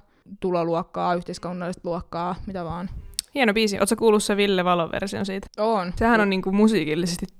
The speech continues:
Speaker 2: todella paljon erilaisia. Se on semmonen a cappella juttu ja se on hidas ja mun mielestä <laughs> tää kuulostaa nyt vähän tyhmältä, koska se ei oo Ville Valon biisi, mutta Ville Valo ehkä musiikillisesti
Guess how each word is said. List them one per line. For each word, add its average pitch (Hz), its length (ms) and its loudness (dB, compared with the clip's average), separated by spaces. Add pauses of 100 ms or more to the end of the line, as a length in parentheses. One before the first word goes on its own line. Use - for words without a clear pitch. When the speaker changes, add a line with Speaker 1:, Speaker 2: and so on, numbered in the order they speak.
(200)
Speaker 2:
todella 170 300 4
paljon - 220 -2
erilaisia. 180 380 -2
Se 180 80 -2
on 196 60 4
semmonen 196 220 2
a 196 80 6
cappella 104 420 -2
juttu - 340 -6
ja - 200 -4 (520)
se - 80 -4
on 190 80 2
hidas 180 520 2
ja - 240 0 (280)
mun 220 160 6
mielestä 214 340 6 (420)
<laughs> - 460 -12
tää 214 120 6
kuulostaa 226 320 6
nyt 208 120 2
vähän 202 140 6
tyhmältä, 214 380 4
koska 196 240 -4
se - 140 -2
ei 185 120 2
oo 190 120 4 (300)
Ville 208 240 2
Valon 202 280 4
biisi, 202 420 -2
mutta 190 240 -4
Ville 220 260 2
Valo 190 220 0
ehkä 185 240 -2
musiikillisesti 202 1080 0